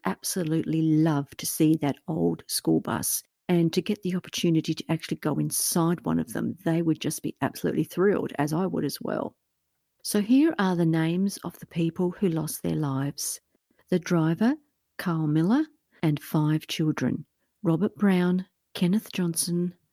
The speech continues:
Mary Miller, who was the driver's daughter, Louise Stonebreaker, and Arlo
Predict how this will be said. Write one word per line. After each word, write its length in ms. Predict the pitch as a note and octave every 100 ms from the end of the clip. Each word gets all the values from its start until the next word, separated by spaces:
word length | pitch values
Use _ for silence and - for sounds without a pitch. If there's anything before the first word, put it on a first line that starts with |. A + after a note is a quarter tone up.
| _
Mary 420 | - E3+ F3 E3+ E3
Miller, 360 | F#3+ A3+ C#4 D4 _ -
who 160 | E3
was 180 | D#3 D3+
the 100 | D3
driver's 420 | - C#3+ C#3+ -
daughter, 500 | E3+ G3+ G#3+ A3+ A3+ - _ _ _ -
Louise 560 | F#3 F3+ G3 F3+ F#3 - -
Stonebreaker, 880 | - G3+ A3 A#3+ A#3+ A#3+ B3 B3+ B3 _ _
and 180 | D#3+ D#3
Arlo 480 | D#3+ D#3 E3 E3 D#3+